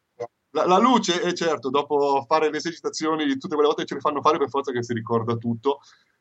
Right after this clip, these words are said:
le luci si accendono a contatto dell'acqua. Una persona che in un'emergenza generale si trovasse a urtare qualcosa e perdere i sensi con il salvagente addosso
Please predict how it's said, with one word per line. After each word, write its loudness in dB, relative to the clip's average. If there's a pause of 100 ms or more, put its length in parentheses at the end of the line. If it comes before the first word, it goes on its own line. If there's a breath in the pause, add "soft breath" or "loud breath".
le 6
luci 6
si 0
accendono 4
a 0
contatto 0
dell'acqua. 0 (400)
Una 2
persona 4
che 0
in 0
un'emergenza -2
generale 0
si -16
trovasse 0
a -2
urtare 0
qualcosa 0
e -6
perdere -2
i -6
sensi -4
con -6
il -8
salvagente -4
addosso -2